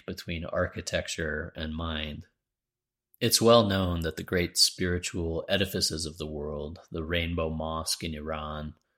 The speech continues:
the dazzling temples of India, all reflect the geometrical order of the universe.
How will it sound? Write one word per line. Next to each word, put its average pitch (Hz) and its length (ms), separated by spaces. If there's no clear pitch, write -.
the 78 80
dazzling 85 480
temples 80 400
of 78 140
India, 78 540
all 117 160
reflect 107 540
the 80 100
geometrical 87 800
order 90 400
of 78 160
the - 80
universe. 85 840